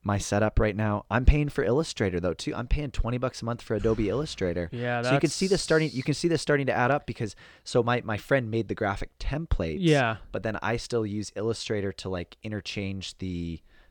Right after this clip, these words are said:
Speaker 1: uh, like, the guest
Speaker 2: Right,
Speaker 1: each,
Speaker 2: yeah,
Speaker 1: for
Speaker 2: yeah,
Speaker 1: each
Speaker 2: yeah.
Speaker 1: week.
Speaker 2: Have
Speaker 1: And,
Speaker 2: you
Speaker 1: like
Speaker 2: ever thought of trying, I, this is the site I used for years. It was called Canva.
Speaker 1: I knew you were gonna say that. Yeah,
Speaker 2: I
Speaker 1: so
Speaker 2: used Canva for a while, and then obviously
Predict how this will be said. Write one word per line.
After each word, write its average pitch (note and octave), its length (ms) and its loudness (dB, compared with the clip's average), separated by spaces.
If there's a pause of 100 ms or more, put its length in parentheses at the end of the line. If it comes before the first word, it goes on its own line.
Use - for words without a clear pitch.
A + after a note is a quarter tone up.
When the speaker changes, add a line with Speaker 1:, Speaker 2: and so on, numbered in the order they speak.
(180)
Speaker 1:
uh, E2+ 400 -4
like, F2 160 -8
the F2+ 80 -10
guest G2 580 -2
Speaker 2:
Right, D3 320 2
Speaker 1:
each, C#3 100 -4
Speaker 2:
yeah, C3+ 140 -2
Speaker 1:
for C3 60 -2
Speaker 2:
yeah, B2+ 80 0
Speaker 1:
each B2+ 60 0
Speaker 2:
yeah. B2 180 -2
Speaker 1:
week. - 240 0
Speaker 2:
Have E3 100 -6
Speaker 1:
And, C#3 80 -6
Speaker 2:
you E3 80 -2
Speaker 1:
like B3+ 80 -6
Speaker 2:
ever C#4 80 -4
thought D4 240 -6
of C4+ 80 -8
trying, D3+ 580 -4 (120)
I, B2+ 220 2
this D3 260 0
is G#3+ 80 -4
the G#3+ 100 -2
site D#3 300 0
I A#2+ 160 2
used C3+ 340 0
for B2 180 -4
years. A2 580 -2
It - 20 -6
was A2+ 120 -6
called D#3 280 -2
Canva. A#2 640 -2 (320)
Speaker 1:
I E2+ 100 -4
knew F#2 140 -2
you G#2+ 60 0
were G2 60 -2
gonna E2 160 -10
say D#2+ 200 -6
that. D#2+ 240 -8
Yeah, G#2 280 -2
Speaker 2:
I C3+ 120 4
Speaker 1:
so E3 100 6
Speaker 2:
used F3+ 160 2
Canva D3+ 420 2
for C3+ 260 0
a A#2 60 2
while, A2+ 520 4
and B2 140 0
then A2+ 120 0
obviously A2 520 -4